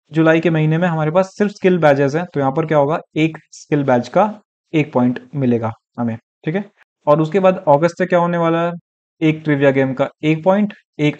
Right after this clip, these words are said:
गेम का एक पॉइंट और दो स्किल बैचेस का एक पॉइंट। ऐसा नहीं है कि आपको एक स्किल बैच का पॉइंट फ़ाइव पॉइंट्स मिल जाएंगे, ठीक है? मतलब ज़ीरो पॉइंट फ़ाइव पॉइंट्स एक स्किल बैच का आपको नहीं मिलने वाला है। यहाँ पर आप दो स्किल बैच कंप्लीट करोगे, तो ही आपको एक पॉइंट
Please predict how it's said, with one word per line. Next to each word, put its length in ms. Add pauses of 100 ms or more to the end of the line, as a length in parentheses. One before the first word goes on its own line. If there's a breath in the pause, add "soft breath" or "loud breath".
गेम 260
का 120
एक 300
पॉइंट 300
और 160 (140)
दो 400
स्किल 240
बैचेस 340
का 200 (320)
एक 240
पॉइंट। 340
ऐसा 220
नहीं 140
है 100
कि 120
आपको 340 (340)
एक 180
स्किल 240
बैच 220
का 100
पॉइंट 360
फ़ाइव 300 (100)
पॉइंट्स 300
मिल 140
जाएंगे, 280
ठीक 400
है? 60
मतलब 180
ज़ीरो 160
पॉइंट 200
फ़ाइव 220
पॉइंट्स 320 (340)
एक 160
स्किल 220
बैच 180
का 100
आपको 160
नहीं 180
मिलने 220
वाला 220
है। 60
यहाँ 240
पर 100 (140)
आप 200
दो 180
स्किल 200
बैच 180
कंप्लीट 300
करोगे, 260
तो 160
ही 120
आपको 240
एक 140
पॉइंट 220